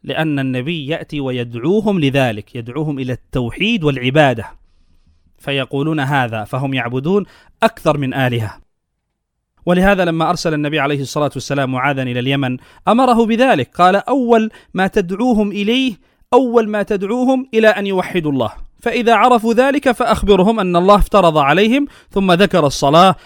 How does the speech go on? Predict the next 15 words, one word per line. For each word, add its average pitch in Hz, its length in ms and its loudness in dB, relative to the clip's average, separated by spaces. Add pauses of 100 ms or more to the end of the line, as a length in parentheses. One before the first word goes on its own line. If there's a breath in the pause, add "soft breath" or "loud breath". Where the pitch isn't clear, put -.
(160 soft breath)
وذكر 151 420 2
الزكاة 139 600 4 (320 soft breath)
وبين 156 1000 0
له 160 200 0
الشرائع، 165 640 4 (380 soft breath)
وفي 156 300 -2
رواية: 160 560 2
"ادعهم 175 460 4
إلى 143 480 0 (220 soft breath)
شهادة 156 580 2
أن 139 60 -4
لا 143 200 -2
إله 135 260 -2
إلا 123 200 -6
الله 113 200 -8